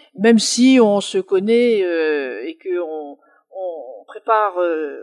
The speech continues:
on prépare un peu les, les interven-, les, les interventions pour savoir quand même de quoi on parle. Alors, euh, eh bien, euh, merci Marion Baylon, et puis, euh, merci à tous nos auditeurs que nous retrouverons la semaine prochaine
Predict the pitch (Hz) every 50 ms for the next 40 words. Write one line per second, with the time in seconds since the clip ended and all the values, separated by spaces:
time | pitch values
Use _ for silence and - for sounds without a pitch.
0 | - 170 170 - - 196 196 - 220 208 190 185 175 175 175 - 226 233 233 220
1 | 196 185 175 160 151 170 180 180 180 202 190 185 - 185 175 170 180 175 - 190
2 | 196 196 190 180 185 185 - 196 185 - 175 165 170 175 175 - - 247 247 240
3 | 240 - 196 185 - - 180 170 208 226 208 - 196 196 226 214 196 185 - -
4 | 185 175 175 - - 135 147 151 _ _ _ _ - - - - _ 208 233 254
5 | 254 240 220 196 - - _ _ _ _ _ - - 220 220 214 214 208 202 196
6 | 202 - - 220 - 254 277 277 262 254 - - 190 214 220 214 214 208 202 202
7 | 226 269 285 - - - - 269 262 262 240 220 226 233 240 240 233 226 208 190
8 | 190 202 196 214 254 311 359 370 370 359 _ _ - 240 247 233 - 247 269 294
9 | 285 - - 214 220 226 240 254 247 - - - - 262 262 262 262 254 233 -
10 | 208 208 202 - 240 233 226 214 - 214 208 - 208 208 _ - 269 285 302 339
11 | 339 - - 180 349 - 233 233 233 233 226 220 214 202 214 208 - - 202 185
12 | - - 240 269 277 254 226 - - 226 208 202 - - 185 180 - - 202 214
13 | 233 247 247 226 220